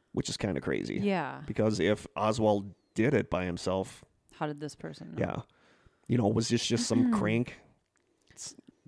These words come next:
Speaker 1: taking a guess that something big was gonna
Speaker 2: Right.
Speaker 1: happen?
Speaker 2: It was just random. Knew that that pri-, parade was happening that
Speaker 1: Yeah.
Speaker 2: day.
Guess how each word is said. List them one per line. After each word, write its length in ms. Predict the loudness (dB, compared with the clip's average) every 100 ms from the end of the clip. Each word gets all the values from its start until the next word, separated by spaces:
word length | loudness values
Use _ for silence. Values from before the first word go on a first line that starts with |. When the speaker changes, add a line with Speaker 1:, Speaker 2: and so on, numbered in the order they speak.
| -20 -2
Speaker 1:
taking 300 | -2 0 0
a 60 | 0
guess 320 | 0 -2 0
that 160 | -2 0
something 320 | 0 0 0
big 140 | 2
was 120 | 2 2
gonna 120 | 4
Speaker 2:
Right. 80 | 2
Speaker 1:
happen? 340 | 0 0 -2 -4 -10 -8
Speaker 2:
It 40 | -6
was 120 | -6
just 160 | -8
random. 540 | -4 -4 -2 -4 -6 -4
Knew 200 | 0 2
that 160 | 4 4
that 200 | 2 2
pri-, 240 | 0 0 -2 -6
parade 380 | -2 0 0
was 160 | -2 -4
happening 420 | -4 -6 -6 -6
that 160 | -2 -2
Speaker 1:
Yeah. 100 | -2
Speaker 2:
day. 180 | -2